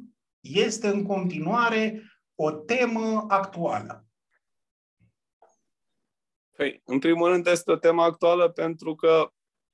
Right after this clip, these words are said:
Speaker 2: încă din cele mai vechi timpuri am încercat noi, ca oameni, să ne fixăm un scop, să ne setăm un scop care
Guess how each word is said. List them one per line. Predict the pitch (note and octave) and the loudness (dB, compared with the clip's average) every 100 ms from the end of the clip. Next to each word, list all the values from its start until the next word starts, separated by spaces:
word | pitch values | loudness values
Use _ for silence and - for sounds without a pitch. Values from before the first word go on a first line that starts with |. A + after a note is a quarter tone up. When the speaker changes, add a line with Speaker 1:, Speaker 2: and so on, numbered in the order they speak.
| _ _ _ _ _ _ - | _ _ _ _ _ _ -4
Speaker 2:
încă | A#2+ C3+ D3 | 2 2 2
din | B2+ C3 | 2 0
cele | B2+ C#3 C3+ C3 | 0 2 4 4
mai | B2+ B2 | 2 -2
vechi | A#2+ C3+ C3+ | -2 -4 -6
timpuri | - C3+ C3+ C3+ D#3 D#3 D#3 _ - | -6 -4 -4 -4 -6 -6 -10 _ -8
am | A#2 | -4
încercat | B2+ C3+ C3+ C#3 D3 - _ - - - _ _ _ | -2 0 0 2 0 0 _ -18 -16 -16 _ _ _
noi, | A#2 D#3 D#3 | 0 2 2
ca | - | 0
oameni, | F#2+ A#2 C3+ G2 E2 F#2+ _ _ _ _ _ _ _ _ | 2 2 0 -2 -8 -12 _ _ _ _ _ _ _ _
să | _ - - | _ -8 0
ne | C#3 D3 D3 - _ _ _ | 2 2 2 -2 _ _ _
fixăm | - C#3 - E3 E3+ | -4 -4 2 2 4
un | E3+ | 0
scop, | F3 - - A2+ - _ _ _ _ _ _ _ | -2 -6 0 0 -2 _ _ _ _ _ _ _
să | _ - G#2 | _ -8 -6
ne | G#2+ | -6
setăm | A2 A#2+ A2+ C3 C3+ B2+ A#2 - | -2 0 2 2 2 -2 -6 -12
un | A#2 | -8
scop | A2+ - - D3 D3 - _ _ _ _ | -8 -2 2 4 2 -12 _ _ _ _
care | - C3 C#3 D3+ D3 D3+ | -4 0 0 0 -4 -6